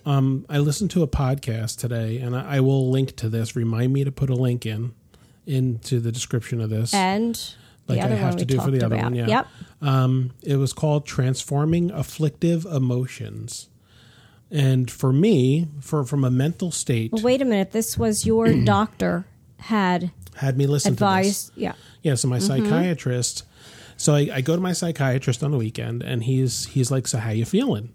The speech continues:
Speaker 1: You know, being that I'm, uh, I'm on Prozac. And I said, "Well, I'm feeling pretty good. You know, a couple of small side effects, but I'm feeling pretty level in that I don't spike up and freak out."
Speaker 2: Right.
Speaker 1: Right?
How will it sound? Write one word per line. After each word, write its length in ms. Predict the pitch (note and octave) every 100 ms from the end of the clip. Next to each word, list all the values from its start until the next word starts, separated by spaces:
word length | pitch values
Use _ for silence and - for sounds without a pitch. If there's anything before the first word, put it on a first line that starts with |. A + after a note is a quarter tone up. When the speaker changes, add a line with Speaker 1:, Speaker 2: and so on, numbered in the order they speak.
| _
Speaker 1:
You 80 | C#3+
know, 140 | C3
being 280 | A#2+ A#2+ A#2
that 140 | A#2
I'm, 240 | A2+ A2+ A2+
uh, 300 | A2+ A2+ A2+
I'm 220 | A#2 A2+
on 120 | A2+
Prozac. 640 | B2 D#3 E3 C3+ G#2 - - - _ - - - - _ -
And 360 | C#3 C3 B2
I 120 | B2
said, 240 | B2+ - A#2+
"Well, 300 | C3 B2 -
I'm 200 | B2 C#3+
feeling 360 | - E3 F3 D#3+
pretty 380 | - E3+ D#3
good. 480 | D3 B3+ A#3 B2+ - - _
You 120 | C#3+
know, 260 | C3+ C3 C3+
a 80 | C3+
couple 260 | F3+ F3
of 280 | D#3 C#3 - - -
small 400 | - D#3+ C3 C#3
side 220 | C#3+ A#2
effects, 240 | A#2+ B2+
but 120 | - C#3+
I'm 100 | C3+
feeling 360 | D3+ C#3+ C#3+
pretty 400 | - D#3+ C#3+ C#3
level 840 | C3 D3+ D3+ C3 C#3 C#3+ A#2 A#2 C3
in 240 | C#3 C3
that 200 | B2 A#2+
I 120 | A#2
don't 420 | A#2 A#2+ B2 - -
spike 400 | - - B2+ B2+
up 140 | -
and 100 | A2+
freak 260 | - B2 F#3
out." 280 | D#3 - - -
Speaker 2:
Right. 200 | A3 G#3+
Speaker 1:
Right? 100 | B2